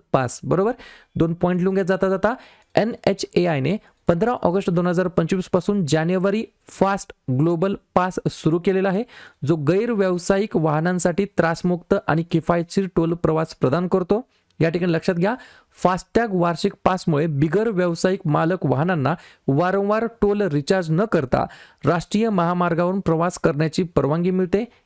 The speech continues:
या पासची किंमत तीन हजार रुपये या ठिकाणी वार्षिक आहे आणि ती एक वर्षासाठी किंवा दोनशे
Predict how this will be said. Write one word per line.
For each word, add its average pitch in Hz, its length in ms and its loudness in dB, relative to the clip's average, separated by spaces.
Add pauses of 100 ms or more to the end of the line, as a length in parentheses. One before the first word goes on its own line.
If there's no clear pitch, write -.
या 185 140 2
पासची 190 420 -2
किंमत 185 320 -2 (220)
तीन 214 160 2
हजार 180 240 0
रुपये 180 420 0
या 156 120 2
ठिकाणी 170 240 -2
वार्षिक 147 460 0
आहे 185 160 0 (280)
आणि 165 160 2
ती 208 280 -2
एक 196 200 2
वर्षासाठी 185 600 0 (260)
किंवा 175 180 0
दोनशे 175 480 0